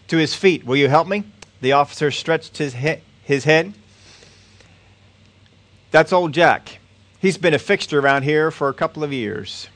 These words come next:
"What do you want with him?" "See that cafeteria over there? I'm going to get him something to eat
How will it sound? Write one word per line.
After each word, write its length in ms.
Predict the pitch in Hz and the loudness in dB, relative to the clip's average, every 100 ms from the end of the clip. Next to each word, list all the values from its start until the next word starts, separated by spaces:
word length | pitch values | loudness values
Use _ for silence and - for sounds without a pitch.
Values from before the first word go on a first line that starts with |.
| _ _ - | _ _ -8
"What 160 | 156 | -6
do 80 | 170 | -4
you 80 | 165 | -2
want 160 | 165 113 | -4 -6
with 120 | 110 | -6
him?" 340 | 156 104 90 - _ _ _ _ _ - - - | -4 -6 -10 -20 _ _ _ _ _ -20 -20 -4
"See 180 | - | 2
that 180 | 185 175 | 4 4
cafeteria 500 | 185 170 165 196 190 | 4 2 0 0 2
over 140 | 185 175 | 2 0
there? 260 | 185 196 - _ _ _ _ | -2 -2 -8 _ _ _ _
I'm 180 | 147 147 | -4 -2
going 240 | 165 175 | 0 0
to 60 | 151 | 0
get 160 | 165 151 | 2 2
him 140 | 151 | 0
something 300 | - 160 123 | -4 -6 -6
to 40 | |
eat 280 | 131 165 117 | -2 -2 -2